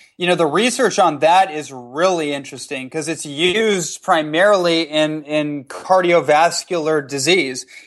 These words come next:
And what it does is it basically, it magnetically binds and pulls out heavy metals and mineral deposits in the body.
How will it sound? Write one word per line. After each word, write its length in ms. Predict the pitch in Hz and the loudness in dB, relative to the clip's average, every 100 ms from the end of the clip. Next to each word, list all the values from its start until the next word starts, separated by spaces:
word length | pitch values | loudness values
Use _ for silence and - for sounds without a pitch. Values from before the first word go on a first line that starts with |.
| - | -8
And 180 | 156 147 | -4 0
what 140 | 180 | 2
it 160 | 180 139 | 0 2
does 400 | 170 208 185 180 | 4 4 2 -4
is 180 | 165 | -6
it 140 | 170 143 | -6 -2
basically, 800 | 170 175 190 170 175 165 160 - | -2 -2 -8 -6 0 0 0 -2
it 140 | 175 170 | -6 -2
magnetically 760 | 160 160 147 160 190 196 196 | 2 2 2 0 0 -2 -6
binds 920 | 143 120 147 170 175 160 147 147 147 - _ _ _ | -4 2 4 6 4 2 -2 -6 -10 -18 _ _ _
and 520 | - 165 160 160 165 _ _ | -4 0 2 0 -6 _ _
pulls 440 | - 202 202 185 175 | -2 2 4 2 -2
out 500 | 160 170 170 156 151 _ _ _ _ _ | 2 4 4 2 -2 _ _ _ _ _
heavy 420 | - 196 180 196 | -2 0 0 -4
metals 600 | 160 156 175 170 156 147 151 | -4 2 2 4 0 -2 -6
and 400 | 160 151 147 151 | -6 -6 -6 -2
mineral 420 | 170 208 196 160 | -2 2 2 2
deposits 720 | 147 131 160 151 147 151 - | 0 -4 2 2 2 -4 -10
in 180 | 156 156 | -8 -8
the 80 | 135 | 2
body. 480 | 151 170 143 110 | 4 4 0 -8